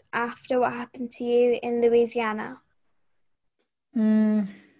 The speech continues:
Speaker 2: so, yeah, I mean, Louisiana on the first cycle around the world was a day where I got hit by a car and then mugged.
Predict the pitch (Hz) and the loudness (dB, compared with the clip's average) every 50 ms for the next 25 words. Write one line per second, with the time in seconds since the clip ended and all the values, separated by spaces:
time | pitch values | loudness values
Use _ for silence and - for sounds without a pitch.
0 | _ _ _ _ _ - - 180 170 156 156 160 160 165 160 127 - 123 123 135 | _ _ _ _ _ -2 0 0 0 -2 -4 -2 2 4 4 4 4 4 4 4
1 | 139 147 160 185 180 170 165 156 147 139 131 123 113 - 113 131 131 127 123 120 | 4 4 4 4 6 6 6 6 6 4 4 2 2 2 2 2 4 2 0 0
2 | - - 135 127 127 - - - 131 117 110 - 110 110 107 107 107 107 104 104 | 2 2 2 2 2 -2 -4 -2 -2 -2 0 2 2 2 2 2 2 2 2 2
3 | 101 98 101 104 104 104 98 117 113 113 110 110 104 104 104 98 110 107 101 - | 0 -2 -4 -8 -8 -4 -2 0 0 0 0 -2 -2 -4 -2 0 2 2 2 0
4 | - - 131 117 - - 110 107 104 - - 131 117 110 107 104 107 104 101 107 | -2 -4 -6 -4 -2 -2 -2 -2 -2 -2 -2 0 0 2 2 0 0 -2 0 0
5 | 117 120 110 101 92 - - | 0 0 0 0 -4 -8 -16